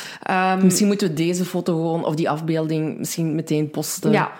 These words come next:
Speaker 1: ja.
Speaker 2: bij, eh,
Speaker 1: Ja, bij de aflevering.
Speaker 2: bij de aflevering, inderdaad.
Speaker 1: Ja.
Speaker 2: Ehm, en dus ja, die, die, die leerling, die vindt daar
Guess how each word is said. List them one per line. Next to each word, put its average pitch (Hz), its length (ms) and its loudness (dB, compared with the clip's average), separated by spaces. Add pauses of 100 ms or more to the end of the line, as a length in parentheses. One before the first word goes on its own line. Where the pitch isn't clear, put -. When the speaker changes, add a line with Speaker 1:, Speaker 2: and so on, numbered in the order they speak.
(140)
Speaker 1:
ja. 196 200 2
Speaker 2:
bij, 147 240 0
eh, 135 520 0
Speaker 1:
Ja, 208 220 0
bij 190 140 0
de 180 80 0
aflevering. 165 300 -2
Speaker 2:
bij 165 100 2
de 147 160 0
aflevering, 143 380 0
inderdaad. 139 640 -4
Speaker 1:
Ja. 208 140 2 (220)
Speaker 2:
Ehm, 185 440 0 (1000)
en 226 120 4
dus 143 120 4
ja, - 180 -2 (260)
die, 160 260 -4
die, 185 180 4
die 180 180 4
leerling, 240 480 2
die 190 140 2
vindt 220 280 4
daar 214 420 0